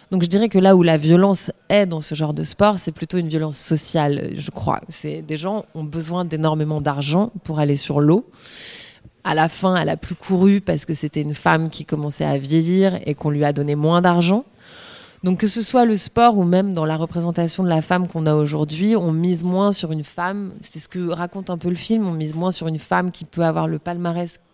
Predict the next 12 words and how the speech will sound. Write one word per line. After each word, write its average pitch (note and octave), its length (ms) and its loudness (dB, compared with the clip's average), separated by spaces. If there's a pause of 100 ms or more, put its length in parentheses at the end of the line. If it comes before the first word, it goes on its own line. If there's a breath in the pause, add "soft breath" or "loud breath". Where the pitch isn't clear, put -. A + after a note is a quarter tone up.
(100)
qu'elle D3 220 -8
veut D3+ 320 -6
avoir, E3 520 -6 (600 loud breath)
mais E3+ 380 -2
à, E3+ 320 0
euh, D#3 120 -8 (280)
quarante-cinq D#3+ 720 -6
vieillissant, D3+ 680 -4
euh, D#3 260 -6
c'est - 260 -14
plus - 160 -16
compliqué. D#3+ 480 -8